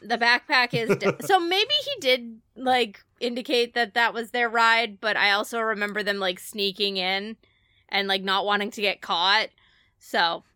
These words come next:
Speaker 1: maybe a little bit of both. But yeah, they get a backpack with some clothes,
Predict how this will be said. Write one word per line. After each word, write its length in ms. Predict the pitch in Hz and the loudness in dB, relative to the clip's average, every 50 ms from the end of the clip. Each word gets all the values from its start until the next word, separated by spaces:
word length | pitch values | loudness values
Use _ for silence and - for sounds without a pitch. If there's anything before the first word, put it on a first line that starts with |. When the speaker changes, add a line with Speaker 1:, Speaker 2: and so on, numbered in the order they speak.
| _ _ _ _ | _ _ _ _
Speaker 1:
maybe 280 | - 247 277 277 240 269 | -4 -2 -2 0 0 0
a 60 | 254 | 0
little 180 | 233 214 208 202 | 0 0 0 -2
bit 160 | 190 202 180 | -2 -2 -4
of 60 | 180 | -2
both. 400 | 170 151 160 170 180 - - - - _ _ - _ - | -2 -4 -4 -4 -6 -10 -16 -20 -20 _ _ -14 _ -4
But 140 | 254 233 | -2 0
yeah, 160 | 240 240 220 214 | 2 2 2 2
they 100 | 220 220 | 0 0
get 120 | 247 269 | 0 0
a 40 | 262 | 0
backpack 560 | 208 247 226 226 - - - 240 226 220 220 - - | 2 4 4 4 2 0 0 2 2 2 2 -2 -6
with 240 | 214 214 208 202 | -4 -4 -4 -4
some 220 | - - - 214 202 | -6 -14 -14 -14 -14
clothes, 840 | - - 330 311 302 302 294 285 294 285 285 294 277 - - - | -8 -2 2 4 4 6 6 4 4 2 0 -2 -4 -8 -10 -16